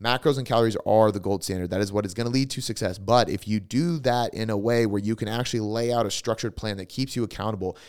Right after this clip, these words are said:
makes it easy to digest. Because again, if I'm having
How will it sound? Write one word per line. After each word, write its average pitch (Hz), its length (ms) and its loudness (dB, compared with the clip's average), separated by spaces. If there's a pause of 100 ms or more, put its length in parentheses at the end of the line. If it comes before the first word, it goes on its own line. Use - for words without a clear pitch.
(120)
makes 131 240 -2
it 147 80 -2
easy 131 260 -4
to 127 180 -6
digest. 110 480 2
Because 101 220 -2
again, 107 300 -2
if 98 100 -6
I'm 113 140 -2
having 113 440 -2